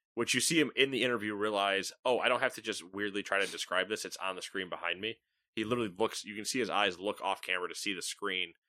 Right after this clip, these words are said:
and go, "Oh, I, it's behind me." And then he just goes, "Yeah, as you can see here, here, here, here." Like, once they actually can reference things, it makes the conversation so much easier.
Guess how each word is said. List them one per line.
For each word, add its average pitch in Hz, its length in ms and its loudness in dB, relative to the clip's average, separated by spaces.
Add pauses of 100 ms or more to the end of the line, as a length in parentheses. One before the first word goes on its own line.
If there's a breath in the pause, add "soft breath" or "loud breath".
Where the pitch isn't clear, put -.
(200)
and 101 100 -6
go, 90 120 0 (100)
"Oh, - 200 -2 (280)
I, 196 140 4
it's 101 160 -8
behind 92 260 -4
me." 73 80 -12 (480)
And 107 120 0
then 107 100 0
he 107 120 -8
just - 200 -12
goes, 104 260 -4
"Yeah, 139 200 6 (280)
as 147 160 6
you 156 60 -2
can 139 120 -8
see 131 320 -2 (160)
here, 151 240 4
here, 143 280 2
here, 135 300 0
here." 139 240 -2 (280)
Like, 113 160 0
once 185 240 4
they 156 160 6
actually 139 320 2
can 104 180 -8
reference 127 380 0
things, 143 280 -6
it 92 240 -4
makes 101 340 -4
the - 80 -20
conversation 95 600 -4
so 82 140 -8
much 69 200 -14
easier. - 180 -20